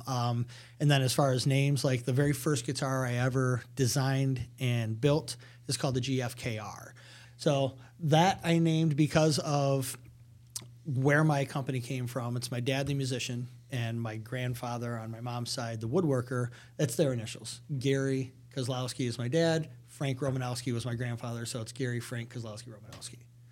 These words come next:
And then, you know, moving forward, other guitars that I designed, you know, it just depends on if I designed it specifically for somebody, like, um, the Ouija guitar right next to it there.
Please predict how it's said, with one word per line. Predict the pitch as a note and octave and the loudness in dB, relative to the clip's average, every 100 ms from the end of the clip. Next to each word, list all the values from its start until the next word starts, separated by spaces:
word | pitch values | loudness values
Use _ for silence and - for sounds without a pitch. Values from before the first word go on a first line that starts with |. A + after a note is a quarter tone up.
| - - - - - - | -20 -20 -20 -20 -12 0
And | C3+ A#2+ | 2 2
then, | A#2 A2+ A#2+ | 2 0 0
you | C3+ | 0
know, | A2+ A#2 | 0 0
moving | C#3+ C3 A#2+ | 2 4 4
forward, | - C3+ C3 | 4 4 4
other | C3+ B2 A#2+ A#2 - | 4 2 2 0 -2
guitars | C3 C#3 B2+ A#2+ | 2 2 2 2
that | A#2+ | 2
I | |
designed, | A#2+ A#2+ B2+ B2 B2 A#2 | 2 2 2 2 2 2
you | B2+ | 2
know, | A#2 | 0
it | A2+ | 0
just | A#2+ - - - - | 0 -2 -4 -6 -2
depends | B2+ C3+ B2 B2 | 0 2 0 0
on | A#2 A2+ G#2 - - | 0 -4 -6 -14 -8
if | - C#3 | -4 -2
I | |
designed | B2 A#2+ B2+ B2 | -2 -2 -2 -4
it | A2+ | -6
specifically | - - - - A#2 | -8 -8 -10 -10 -10
for | - C#3+ C3+ | -6 -4 -2
somebody, | - C#3+ C3+ C3+ C3+ | 0 0 2 2 2
like, | B2+ A#2 A#2 - | 2 0 -2 -4
um, | B2+ A#2 A#2 - - - - | -2 -2 -4 -8 -12 -6 2
the | |
Ouija | B2+ C3+ C3 | 6 6 6
guitar | A#2+ C#3+ B2+ | 2 2 2
right | B2+ B2+ | 0 -2
next | D3 B2 - | -4 -2 0
to | C#3+ | 0
it | B2 | 0
there. | C#3+ C3+ C3 | 0 0 0